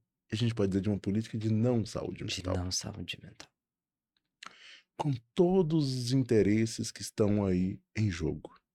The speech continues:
Speaker 1: Num país complexo, numa realidade extremamente complexa, mas a gente pode dizer, sim, existe uma política de não saúde mental no Brasil.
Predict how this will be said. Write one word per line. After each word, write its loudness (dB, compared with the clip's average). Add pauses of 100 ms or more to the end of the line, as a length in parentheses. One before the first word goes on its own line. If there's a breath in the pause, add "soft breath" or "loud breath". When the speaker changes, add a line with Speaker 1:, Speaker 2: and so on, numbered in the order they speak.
(1400 loud breath)
Speaker 1:
Num 0
país -4
complexo, -6
numa 2
realidade 0
extremamente -6
complexa, -6 (640)
mas -2
a 2
gente -2
pode 2
dizer, 2 (180)
sim, -2 (800)
existe 2
uma 2
política -2
de 0
não 0
saúde -2
mental -2
no -4
Brasil. -2